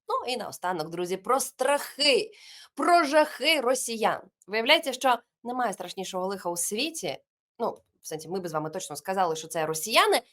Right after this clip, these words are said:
але для росіян немає нічого страшнішого, аніж транси.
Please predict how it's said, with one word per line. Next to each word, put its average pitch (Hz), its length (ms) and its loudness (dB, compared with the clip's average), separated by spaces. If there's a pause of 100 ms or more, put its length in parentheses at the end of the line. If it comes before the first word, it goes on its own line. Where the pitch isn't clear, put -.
(140)
але 262 240 4
для 240 340 8
росіян 262 520 4
немає 302 260 2
нічого 240 300 -2
страшнішого, 196 920 -2 (320)
аніж 277 560 -2
транси. 302 720 2